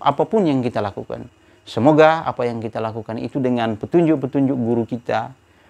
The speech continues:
dengan, yang senantiasa berpegang teguh pada Al-Quran dan Sunnah Rasulullah Sallallahu Alaihi Wasallam, serta petunjuk-petunjuk ulama, imam-imam mujtahid, itu akan menjadi jalan-jalan pembuka berkah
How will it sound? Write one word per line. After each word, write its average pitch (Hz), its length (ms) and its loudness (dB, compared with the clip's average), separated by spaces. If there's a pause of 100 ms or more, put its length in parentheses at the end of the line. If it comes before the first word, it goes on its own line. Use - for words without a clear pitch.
(180)
dengan, - 640 -8
yang 117 260 2
senantiasa 113 640 0
berpegang 113 480 2
teguh 117 260 2
pada 113 300 0
Al-Quran 117 640 -2
dan 110 140 -2
Sunnah 107 320 -6
Rasulullah 113 500 -2
Sallallahu 110 400 0
Alaihi - 140 -4
Wasallam, 123 220 6 (500)
serta 110 320 -6
petunjuk-petunjuk 123 880 0
ulama, 120 560 0
imam-imam 110 580 -4
mujtahid, 143 460 4 (420)
itu 117 220 -8
akan 123 320 -2
menjadi 117 240 -2
jalan-jalan 113 760 0
pembuka 127 800 0 (140)
berkah 113 440 -2